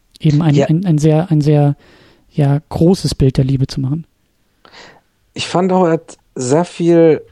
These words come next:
Speaker 2: an-, angenehme Scherze gemacht. Auch er hat,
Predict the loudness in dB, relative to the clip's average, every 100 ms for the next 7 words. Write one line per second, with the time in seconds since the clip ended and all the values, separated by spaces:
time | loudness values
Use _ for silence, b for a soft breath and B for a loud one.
0 | -6 -4 -2 0 0 0 0 0 2 0
1 | 0 -6 _ _ _ _ _ _ _ _
2 | -20 _ _ -14 -8 -4 -2 -2 -4 -2
3 | -2 -4 -8 -10 -8 -2 -2